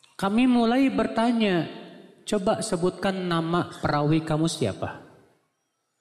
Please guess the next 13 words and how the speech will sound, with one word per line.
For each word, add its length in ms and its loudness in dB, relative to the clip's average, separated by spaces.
Kalau 160 2
dilihat, 400 2
kalau 240 0
dia 240 2
ahlu 320 2
sunnah, 560 0
diterima 640 0
hadisnya. 560 -6
Kalau 160 0
dia 240 0
bukan 400 -2
ahlu 320 2
sunnah, 560 0